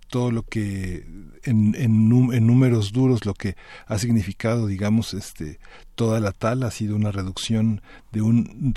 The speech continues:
casi un diez, un diez por ciento de la, del aprovechamiento de los bosques a un cinco por ciento. Se ha reducido en, en los últimos años prácticamente a la mitad. Y bueno, queda este testimonio también para trabajar sobre las, los bosques para el buen vivir,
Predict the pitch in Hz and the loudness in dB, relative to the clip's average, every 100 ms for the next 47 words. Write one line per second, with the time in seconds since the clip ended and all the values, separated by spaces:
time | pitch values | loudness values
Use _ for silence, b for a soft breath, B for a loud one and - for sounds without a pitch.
0 | - 131 - 127 113 113 - - 101 107 | -2 -2 0 2 2 0 -4 -10 -2 0
1 | 113 107 110 - 107 - 123 120 - 107 | 2 0 -4 -4 -6 0 0 0 -2 -6
2 | 95 87 80 - 95 92 98 92 104 110 | -6 -6 -8 -6 -8 -6 -8 -6 -2 -2
3 | 113 98 92 107 - 117 92 92 101 - | -2 -4 -6 -8 -8 -8 -4 -2 -4 -4
4 | - 123 95 98 - 110 107 - B B | -4 -2 -4 -8 -2 -2 -2 -6 B B
5 | B - - 98 98 90 - 95 90 87 | B -12 -6 -6 -6 -8 -6 -4 -4 -4
6 | 85 92 - 104 110 98 104 104 - 98 | -6 -6 -6 -6 -4 -4 -4 -6 -6 -12
7 | 92 - 92 92 92 82 85 110 B B | -14 -10 -10 -8 -8 -8 -8 -10 B B
8 | B B B - 98 98 92 - 101 98 | B B B -12 -8 -6 -6 -6 -6 -6
9 | - - - - 98 101 - 92 95 113 | -8 -12 -10 -6 -4 -4 -4 -4 -2 -2
10 | 104 87 85 B B B - 98 90 107 | -2 -6 -6 B B B -8 -4 -4 -4
11 | 98 104 95 90 87 - - 220 - - | -4 -4 -4 -4 -6 -8 -14 -18 -18 -10
12 | 104 98 110 - 107 - 87 87 98 98 | -8 -4 -6 -6 -10 -8 -6 -6 -4 -2
13 | 95 90 90 95 87 | -2 -4 -4 -6 -8